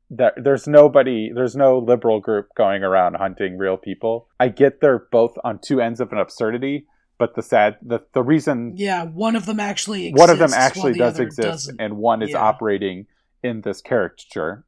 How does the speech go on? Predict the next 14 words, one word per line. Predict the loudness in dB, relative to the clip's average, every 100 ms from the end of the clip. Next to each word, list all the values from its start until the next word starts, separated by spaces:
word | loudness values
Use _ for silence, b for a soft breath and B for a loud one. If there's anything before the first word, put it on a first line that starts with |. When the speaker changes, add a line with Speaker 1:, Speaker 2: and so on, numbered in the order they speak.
| -8
Speaker 2:
And | -4
only | 0 0 0
operating | 0 -2 -4 -8 -8
because | -10 -10 -10 -8
they | -10
made | -10 -12
a | -12
joke | -10 -4 -4 -4
about | -8 -12 -16 -20
it. | -20 _ _
Speaker 1:
And | -4 2
Speaker 2:
And |
Speaker 1:
I, |
I, | 4